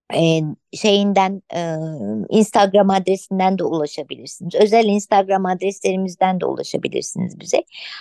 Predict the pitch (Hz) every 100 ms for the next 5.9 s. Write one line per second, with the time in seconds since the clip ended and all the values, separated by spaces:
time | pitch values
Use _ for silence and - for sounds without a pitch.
0 | - - 254 262 269 240 214 208 196 196
1 | 262 240 208 165 185 - 247 196 170 180
2 | 202 320 - - - 196 160 - 302 -
3 | _ - 208 202 202 208 202 208 208 208
4 | - 262 226 180 160 165 196 349 330 _
5 | _ _ - 214 - 131 - - _